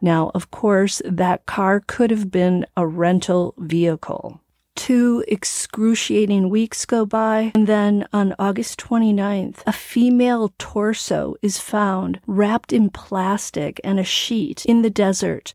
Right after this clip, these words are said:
a hundred and fifty yards from Interstate fifteen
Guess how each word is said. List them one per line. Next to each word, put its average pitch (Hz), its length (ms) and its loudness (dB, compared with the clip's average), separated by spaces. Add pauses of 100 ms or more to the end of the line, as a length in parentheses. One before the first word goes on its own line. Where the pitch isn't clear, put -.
a 214 80 4
hundred 226 500 2
and 226 160 2
fifty - 360 -2
yards 185 580 -2
from 185 300 -2 (100)
Interstate 214 720 -2
fifteen 226 800 -2